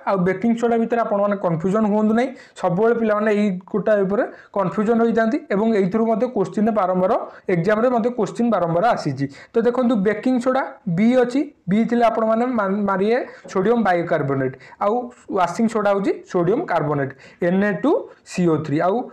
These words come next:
ସୋଡ଼ିୟମ ବେକିଂ, ଏ, ସୋଡ଼ିୟମ ବାଇକାର୍ବୋନେଟ୍ ହେଲା ଏନ୍ ଏ ଏଚ୍ ସି ଓ ଥ୍ରୀ। ତ କନଫ୍ୟୁଜନ୍ ହୁଅନ୍ତୁ ନାହିଁ, ବେକିଂ ଦେଲା ମାନେ ବିରୁ ଆରମ୍ଭ ହେଲା, ତାହେଲେ ଆପଣମାନେ ମାରିଦେବେ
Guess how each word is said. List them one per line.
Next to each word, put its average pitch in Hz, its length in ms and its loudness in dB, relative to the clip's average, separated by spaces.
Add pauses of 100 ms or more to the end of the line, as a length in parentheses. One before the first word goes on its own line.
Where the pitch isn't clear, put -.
(160)
ସୋଡ଼ିୟମ 214 360 2
ବେକିଂ, 214 320 0
ଏ, 196 280 0
ସୋଡ଼ିୟମ 214 380 0
ବାଇକାର୍ବୋନେଟ୍ 208 640 0
ହେଲା 220 160 2 (380)
ଏନ୍ 196 220 2
ଏ 220 120 2
ଏଚ୍ 311 140 0
ସି - 300 -4
ଓ 165 80 2
ଥ୍ରୀ। 147 200 -2
ତ 151 120 -2
କନଫ୍ୟୁଜନ୍ 214 540 -2
ହୁଅନ୍ତୁ 247 240 2
ନାହିଁ, 269 160 -2 (280)
ବେକିଂ 196 400 0
ଦେଲା 254 200 2
ମାନେ 262 180 0 (120)
ବିରୁ 220 360 2
ଆରମ୍ଭ 240 260 4
ହେଲା, 262 120 0
ତାହେଲେ 226 280 -2
ଆପଣମାନେ 214 400 0
ମାରିଦେବେ 202 380 0